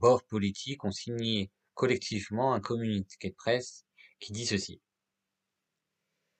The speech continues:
L'économie sociale, et donc le monde associatif, n'est pas une démarche philanthropique ou le supplément d'âme des politiques publiques, mais elle doit avoir une place stratégique au cœur de celle-ci et irriguer la plupart des politiques publiques.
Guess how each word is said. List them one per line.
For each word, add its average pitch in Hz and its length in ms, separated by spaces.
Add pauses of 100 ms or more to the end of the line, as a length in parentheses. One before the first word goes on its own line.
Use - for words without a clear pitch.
(340)
L'économie 143 480
sociale, 165 420 (140)
et 101 80
donc 98 180
le 95 60
monde 185 160
associatif, 151 500 (300)
n'est 127 160
pas 170 100
une 147 120
démarche 120 340
philanthropique - 920
ou 120 100
le 120 120
supplément 123 560
d'âme 120 340
des 104 140
politiques - 500
publiques, - 680
mais 101 180
elle 120 140
doit 147 140
avoir 143 180
une 135 120
place 101 260
stratégique 131 920 (140)
au 107 100
cœur 139 280
de 117 100
celle-ci 101 580 (580)
et 131 160
irriguer 147 460
la 107 140
plupart 135 440
des 95 120
politiques 131 580
publiques. - 720